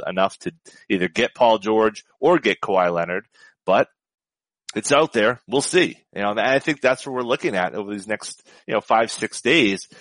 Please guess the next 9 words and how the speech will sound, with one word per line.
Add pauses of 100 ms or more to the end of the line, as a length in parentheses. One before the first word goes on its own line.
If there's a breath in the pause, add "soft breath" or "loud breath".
(160 loud breath)
What's
gonna
happen
reading
the
tea
leaves? (340 soft breath)
Uh,
because